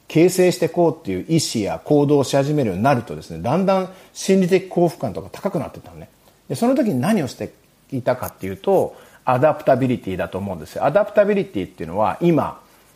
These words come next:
あの、注目のワードの一つだと思うんですけども、これだけ、例えばコロナがあったりとか、これまでの対面でのワークとか、あの、前提がね、変わってきて変化するじゃないですか。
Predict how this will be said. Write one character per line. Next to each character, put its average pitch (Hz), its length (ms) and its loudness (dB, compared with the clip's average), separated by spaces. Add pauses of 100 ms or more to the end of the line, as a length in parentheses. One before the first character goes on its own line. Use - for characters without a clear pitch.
(100)
あ 127 100 -2
の、 127 80 0
注 180 200 2
目 175 220 2
の 156 120 2
ワ 147 120 6
ー 143 40 2
ド 147 60 -4
の 139 80 -2
一 147 160 -4
つ - 40 -12
だ 110 100 -2
と 98 100 -12
思 92 120 -8
う - 20 -8
ん 78 40 -10
で 82 60 -12
す - 100 -20
け 82 80 -10
ど 87 80 -10
も、 101 300 -4 (240)
こ 170 120 -2
れ 180 100 6
だ 175 120 4
け、 165 220 2
例 - 0 -
え 160 260 0
ば 113 80 2
コ - 220 0
ロ 120 60 0
ナ 87 180 -4
が 82 100 -2
あ 82 40 -2
っ - 100 -8
た 80 80 -6
り 78 80 -6
と 78 100 -10
か、 110 320 0
こ 139 80 0
れ 139 80 2
ま 143 160 2
で 113 100 -2
の 90 140 -8
対 151 300 0
面 151 240 -2
で 147 80 0
の 92 180 -2
ワ 107 220 4
ー - 40 -20
ク - 60 -20
と 82 120 -14
か、 92 440 -6 (480)
あ 110 180 -4
の、 104 200 -6 (120)
前 180 220 2
提 180 200 4
が 156 100 4
ね、 202 220 -6
変 151 120 0
わ 160 100 4
っ 156 160 -8
て 156 100 -2
き - 80 -20
て 95 260 -6
変 262 240 4
化 143 120 0
す - 140 -8
る 98 80 -6
じ 85 60 -6
ゃ 82 40 -10
な 76 60 -12
い 73 40 -16
で - 40 -18
す - 60 -20
か。 - 120 -14